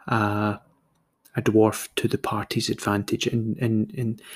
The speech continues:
it's not to say that you should be picking a dwarf just because, oh, it's advantageous to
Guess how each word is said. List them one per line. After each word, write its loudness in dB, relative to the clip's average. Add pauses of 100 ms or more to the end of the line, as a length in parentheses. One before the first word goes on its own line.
(260)
it's -4
not 0
to 2
say 6
that 4
you 0
should -4
be 0
picking 0
a 0
dwarf 2
just 0
because, 0
oh, 0
it's -6
advantageous -2 (100)
to 4